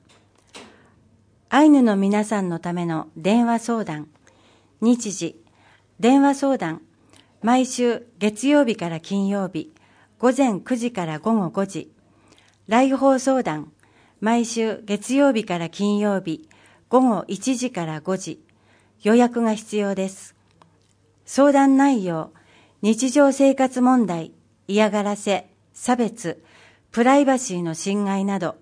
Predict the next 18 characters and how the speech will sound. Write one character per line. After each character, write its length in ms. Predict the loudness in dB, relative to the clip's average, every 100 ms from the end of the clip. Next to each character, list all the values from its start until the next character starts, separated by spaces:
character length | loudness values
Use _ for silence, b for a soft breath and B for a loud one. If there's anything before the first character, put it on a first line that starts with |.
| _ _ _ _ b b b b
な 220 | -2 -2
お、 100 | -4 -12 b b b
相 280 | 0 2
談 240 | 4 4 4
料 180 | 2 -2
は 140 | -4
無 140 | -6
料 200 | -4 -4
で 140 | -4 -8
す。 240 | -10 -20 b b b b
匿 260 | -6 0 2
名 220 | 2 2
で 100 | 2
も 140 | 2
可 160 | 0 -4
能 180 | -6 -6
で 140 | -8
す。 180 | -14 -18